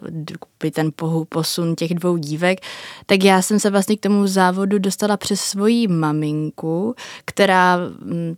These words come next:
tento závod a svoji kategorii i vyhrála. A tam ta po-, počáteční myšlenka toho zkoumání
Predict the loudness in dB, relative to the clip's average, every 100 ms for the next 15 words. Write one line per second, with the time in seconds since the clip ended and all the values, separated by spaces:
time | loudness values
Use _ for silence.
0 | -4 0 0 2 2 2 2 2 2 -2
1 | 0 0 0 0 0 2 2 2 0 -2
2 | -2 -2 -2 -2 -2 -2 -2 -4 -6 -10
3 | -16 -14 -2 0 4 2 0 _ -2 2
4 | 4 4 4 2 2 2 2 0 2 4
5 | 2 0 0 0 0 0 0 -2 0 0
6 | 2 2 0 0 -2